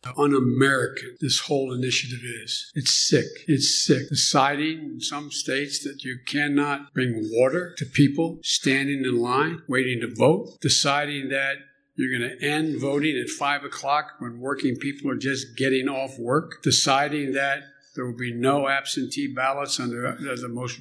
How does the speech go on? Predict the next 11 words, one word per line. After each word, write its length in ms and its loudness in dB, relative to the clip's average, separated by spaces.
rigid 400 2
circumstances. 1000 -2
It's 260 4
all 380 4
designed, 480 0
and 120 2
I'm 140 4
gonna 140 0
spend 400 0
my 160 2
time 560 -2